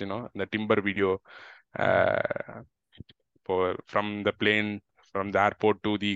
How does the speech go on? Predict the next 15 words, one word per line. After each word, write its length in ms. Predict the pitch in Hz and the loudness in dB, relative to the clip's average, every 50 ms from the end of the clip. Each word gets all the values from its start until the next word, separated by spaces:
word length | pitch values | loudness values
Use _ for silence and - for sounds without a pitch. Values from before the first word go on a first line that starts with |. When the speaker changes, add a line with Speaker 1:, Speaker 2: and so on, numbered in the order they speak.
| 95 | 0
Speaker 1:
London 340 | 92 95 98 104 101 107 104 101 | -2 -2 -2 -2 -2 -4 -2 2
colony, 360 | 101 101 98 98 98 107 113 | 2 2 2 2 0 -2 -4
I 140 | 110 104 - - | -4 -4 -2 -4
think 140 | 104 101 98 - - - - - - - - | -4 -4 -4 -8 -12 -16 -18 -16 -16 -14 -8
அந்த 140 | - 101 101 101 | -4 2 2 4
ஒரு 120 | 98 101 107 | 6 6 6
வீடியோ 180 | 113 113 113 110 95 | 6 8 6 6 6
போட்டிருக்காங்க. 460 | 98 104 101 - 101 98 98 92 92 92 92 92 | 4 0 0 0 0 0 -2 0 0 -2 -2 0
எடுலாம் 420 | 98 104 101 95 101 101 95 92 101 | 0 0 0 2 2 0 2 2 0
போய் 120 | 98 98 95 | 0 0 0
வெல்கம் 300 | 92 92 101 101 101 98 | -2 -2 -4 -4 -4 -6
பண்ற 220 | 92 87 90 92 | -4 -2 -2 0
மாதிரி. 200 | 92 92 92 104 113 110 | 0 0 2 2 2 2
அந்த 160 | 107 107 110 | 4 4 4
வீடியோல, 400 | 110 113 120 127 127 127 123 123 | 4 6 6 8 8 8 8 8